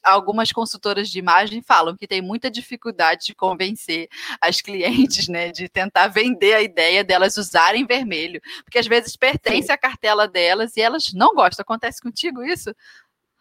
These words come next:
Speaker 2: É, acontece. É porque, é,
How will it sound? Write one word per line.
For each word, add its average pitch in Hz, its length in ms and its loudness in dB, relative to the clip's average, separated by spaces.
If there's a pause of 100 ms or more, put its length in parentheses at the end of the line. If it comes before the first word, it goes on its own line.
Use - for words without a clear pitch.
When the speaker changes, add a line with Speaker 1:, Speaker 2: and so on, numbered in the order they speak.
(180)
Speaker 2:
É, 196 320 0
acontece. 202 880 0 (260)
É 247 120 0
porque, 311 260 -2
é, 262 680 2